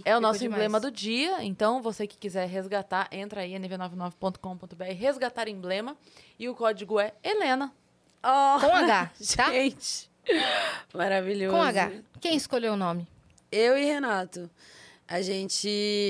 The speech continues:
Speaker 3: eu e Freud, né, gente? Pra quem não
Speaker 2: É.
Speaker 3: sabe.
Speaker 2: Que, que assiste, é Renato, entendeu?
Speaker 3: É, não tem como, automático.
Speaker 2: De-, uma curiosidade, a primeira vez que eu te vi lá no estúdio e tal, você chegou e falou assim, "Cadê o Renato? Cadê o Renato? Cadê o
Speaker 3: Quem é
Speaker 2: Renato?"
Speaker 3: Renato?
Speaker 2: Deu,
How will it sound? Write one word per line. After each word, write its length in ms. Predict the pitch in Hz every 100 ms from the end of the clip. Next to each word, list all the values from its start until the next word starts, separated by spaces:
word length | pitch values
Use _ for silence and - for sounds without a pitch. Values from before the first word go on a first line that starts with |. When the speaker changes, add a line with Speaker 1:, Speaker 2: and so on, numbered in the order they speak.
| 185 175 165 -
Speaker 3:
eu 160 | 185
e 40 | 208
Freud, 500 | - 180 175 175 170
né, 180 | 165 175
gente? 380 | 175 165 147 98
Pra 140 | 120
quem 120 | 170
não 80 | 180
Speaker 2:
É. 100 | 226
Speaker 3:
sabe. 420 | 202 185 185 190 254 - - 214
Speaker 2:
Que, 80 | - 302 277 -
que 40 |
assiste, 380 | 208 - 220 -
é 100 | -
Renato, 540 | 202 190 233 190 170 185
entendeu? 260 | - 175
Speaker 3:
É, 560 | 185 190 196 202 196 175 180
não 120 | 196
tem 180 | 196 208
como, 260 | 196 160
automático. 640 | 160 185 190 160 156 - 220
Speaker 2:
De-, 160 | 220
uma 200 | - 254
curiosidade, 560 | 262 277 277 262 220 202
a 40 |
primeira 360 | 202 208 240 254
vez 160 | 226 -
que 80 |
eu 40 | 208
te 120 | 202
vi 120 | 190
lá 140 | 202 190
no 100 | 185
estúdio 440 | - - 247 202
e 20 |
tal, 400 | 196 220 262 220 - _
você 200 | - -
chegou 300 | 233 269 240
e 80 | 262
falou 220 | 254 277
assim, 180 | 269 262
"Cadê 180 | 254 269
o 40 |
Renato? 480 | 339 349 320 277 247
Cadê 180 | 294 262
o 40 | 302
Renato? 400 | 330 311 269 -
Cadê 160 | 262
o 40 | 220
Speaker 3:
Quem 140 | 254
é 40 |
Speaker 2:
Renato?" 580 | 269 262 240 254 262 -
Speaker 3:
Renato? 60 | 165 - -
Speaker 2:
Deu, 220 | 277 262